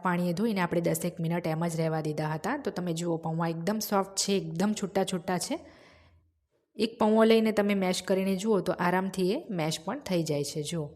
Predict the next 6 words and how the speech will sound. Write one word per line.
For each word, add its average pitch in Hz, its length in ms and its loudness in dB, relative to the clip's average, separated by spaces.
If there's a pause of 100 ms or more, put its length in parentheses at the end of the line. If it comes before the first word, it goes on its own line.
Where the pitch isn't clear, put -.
(680)
આ 196 80 4
રીતના 214 300 2
આપણા 190 200 4
પૌવા 175 400 0
હોવા 151 180 0
જોઈએ. 151 340 -2